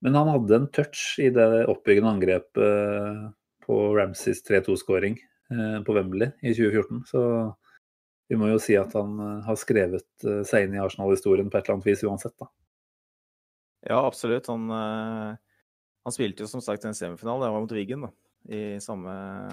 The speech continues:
Speaker 1: Ja, det
Speaker 2: og
Speaker 1: gjorde han.
Speaker 2: hadde gjort en, eh, en OK figur der for så vidt,
Speaker 1: Mm.
Speaker 2: eh, selv om han bomma på den, eh, store sjansen, og han starta jo hjemme mot Dortmund, husker jeg, og i Champions League.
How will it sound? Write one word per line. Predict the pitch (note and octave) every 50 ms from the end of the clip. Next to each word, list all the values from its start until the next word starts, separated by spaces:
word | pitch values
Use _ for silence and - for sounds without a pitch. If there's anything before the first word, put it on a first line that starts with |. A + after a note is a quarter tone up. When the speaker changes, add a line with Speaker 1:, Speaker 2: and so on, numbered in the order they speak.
| G2 G2 G2 G2 G2+
Speaker 1:
Ja, | - B2+
det | -
Speaker 2:
og | G#2 -
Speaker 1:
gjorde | - G2+ A2
han. | A2 G2
Speaker 2:
hadde | G#2+ A#2 A2
gjort | G2 G2+ G#2
en, | A2 G#2 G#2
eh, | G#2 G2+ G2 G#2 G2+ G2 F#2 F2
en | G#2+ A2+
OK | F2+ F2+ F#2 - - G#2 G2 F#2+
figur | - G2 G2 G2 F#2+
der | F#2 F2 -
for | - -
så | A2 G#2+ A#2 B2
vidt, | A#2+ G#2
Speaker 1:
Mm. | G2 A2+ A2+
Speaker 2:
eh, | A2+ - _
selv | G#2+ - G2+ F#2+ F#2+
om | G#2+ A2
han |
bomma | A2 G#2 G2 F#2+ G2+
på | G#2+ G2+
den, | F#2+ F#2+ F#2+ G2
eh, | G2 G2 _ _ _ _ _ _ _ _ _ _ _ _ _ _ _ _ _ _ _ _ _ -
store | - A#2 G#2+ G2 G2+ G2+
sjansen, | - A2 F#2+ G2 - - C#3 C3+
og | B2 A#2 A2+
han | A2 A2 G#2+ G#2+ G#2+ G#2
starta | - - - - - G#2+ F2+ - - G2
jo | G2+ A2+
hjemme | A#2 G#2+ F#2 F#2
mot | F#2+ G2+
Dortmund, | G2+ G2+ F#2+ F#2 - - A2+ -
husker | A#2 A2 - - A#2
jeg, | A2+ A2
og | A2+ G#2+
i |
Champions | G2+ - G#2 F#2 - G#2 G2+ G2+
League. | G#2 A2+ B2+